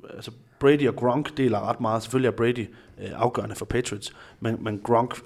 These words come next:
synes jeg også virkelig har vist i år, at, at de er et andet hold uden ham. De kan selvfølgelig godt vinde uden ham alligevel, men, men, men du, jeg synes godt, man kan argumentere for faktisk, lige præcis i Gurleys tilfælde, at han er,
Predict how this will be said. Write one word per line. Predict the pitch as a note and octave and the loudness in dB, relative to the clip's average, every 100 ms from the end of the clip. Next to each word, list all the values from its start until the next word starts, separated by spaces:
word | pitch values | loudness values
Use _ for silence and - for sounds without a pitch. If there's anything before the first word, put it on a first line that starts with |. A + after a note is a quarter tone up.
| - - - | -20 -20 -20
synes | - B2 | -10 -2
jeg | A2 | 2
også | A2+ A#2+ | 2 2
virkelig | B2 G2 | 0 0
har | |
vist | G#2 C3 - | -2 -2 0
i | |
år, | G#2+ A2+ F#2 | 2 2 0
at, | F#2+ - - - _ - | -8 -10 -20 -20 _ -10
at | G#2 - | -6 0
de | A2+ | 0
er | |
et | A2 | 2
andet | A#2+ | 2
hold | A#2+ C3 | 4 4
uden | A#2+ A2 | 4 0
ham. | A#2 B2 | -2 -4
De | B2+ | -6
kan | A2 | -6
selvfølgelig | C3 C3+ | -2 2
godt | B2+ | 4
vinde | C3 D#3+ | 6 6
uden | C3+ | 4
ham | G#2 G#2 | 2 -2
alligevel, | G#2+ D3 A#2 A2+ | -2 0 0 -2
men, | A2 G#2 G#2 - - - - | -4 -6 -8 -18 -20 -20 -10
men, | A2 G#2+ - - - | -6 -6 -6 -14 -14
men | - A#2 | -6 -2
du, | A#2+ - | 0 0
jeg | A#2+ | 0
synes | - | 4
godt, | D3 | 4
man | F3+ | 6
kan | A#2+ | 2
argumentere | A2 A2 D#3 C3+ | 0 0 2 4
for | A#2 | 2
faktisk, | G#2 A2+ - - - A2+ | -2 -6 -8 -12 -12 -8
lige | B2 | -6
præcis | A2 A#2+ G#2+ | -4 -4 -4
i | - | -8
Gurleys | G#2 B2+ C#3+ C3+ | 0 2 4 0
tilfælde, | A2+ A2 F2+ G#2 - - - | -6 -6 -10 -12 -18 -20 -12
at | - | -6
han | - G#2+ | -4 -2
er, | A#2 C#3 | 0 0